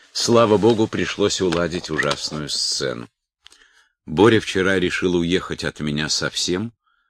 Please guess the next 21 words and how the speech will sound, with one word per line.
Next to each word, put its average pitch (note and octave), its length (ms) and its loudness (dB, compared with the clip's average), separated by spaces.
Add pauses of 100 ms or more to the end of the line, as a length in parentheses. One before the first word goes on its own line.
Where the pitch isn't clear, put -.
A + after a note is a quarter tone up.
(160)
собрал E2+ 500 0
все - 340 -2
вещи. D2 560 -4 (720)
Если E2 480 -2
бы D#2 160 -2
я E2+ 220 -2
его D2+ 280 -4
не D2 120 -2
умолила C2+ 640 -4
остаться, - 760 -6
он F#2+ 240 -6
бы D2+ 160 -4
уехал. A#1+ 560 -10 (960)
В D#2 180 -2
минуту A2+ 680 2
сколько C3+ 720 0
мне A2 240 0
пришлось F2+ 720 -4
пережить, F2+ 720 -4
прямо A2+ 400 0
трагедия. E2+ 840 -4